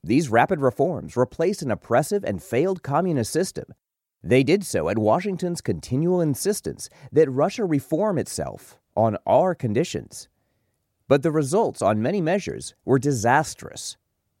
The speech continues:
Capital flight and deep recession, slumping industrial production, malnutrition, the rise of criminality,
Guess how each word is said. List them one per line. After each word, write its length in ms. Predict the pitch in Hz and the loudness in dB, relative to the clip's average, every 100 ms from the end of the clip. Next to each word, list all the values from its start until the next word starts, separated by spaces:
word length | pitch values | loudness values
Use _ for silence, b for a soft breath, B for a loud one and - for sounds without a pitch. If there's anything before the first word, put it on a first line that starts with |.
| _ | _
Capital 380 | 113 127 180 156 | 0 2 2 -2
flight 380 | 117 127 135 190 - | 0 4 4 2 -4
and 220 | 107 143 | -6 -4
deep 260 | 131 185 | -6 -4
recession, 600 | 151 131 143 165 - - - _ _ _ - | -4 0 0 0 -4 -12 -16 _ _ _ -16
slumping 480 | - 143 175 208 | -2 0 2 0
industrial 500 | 180 123 139 - 160 | 0 2 2 2 -2
production, 600 | 120 127 123 - - - - _ _ _ | -2 2 2 2 -6 -8 -14 _ _ _
malnutrition, 800 | - 92 131 143 139 170 - - b b b | -2 0 2 2 0 -2 -4 -12 b b b
the 100 | 123 | 0
rise 300 | 120 139 202 | 4 4 2
of 120 | 165 | -2
criminality, 720 | - 165 135 147 170 90 - | -2 -2 0 -2 -2 -6 -8